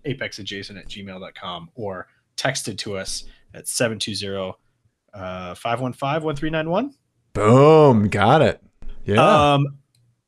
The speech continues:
Speaker 1: and he, and he presents me with three cars with the license plates blacked out. And then he gives me the license plates,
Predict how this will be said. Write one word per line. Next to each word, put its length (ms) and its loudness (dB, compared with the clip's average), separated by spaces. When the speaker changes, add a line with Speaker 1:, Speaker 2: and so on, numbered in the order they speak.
Speaker 1:
and 440 0
he, 680 4
and 240 0
he 120 -2
presents 460 0
me 200 -4
with 420 -4
three 280 -4
cars 360 0
with 80 -14
the 100 -8
license 360 -4
plates 320 -8
blacked 640 -2
out. 340 -4
And 80 -16
then 100 -10
he 60 -10
gives 200 -2
me 400 -2
the 160 -4
license 500 -2
plates, 600 -6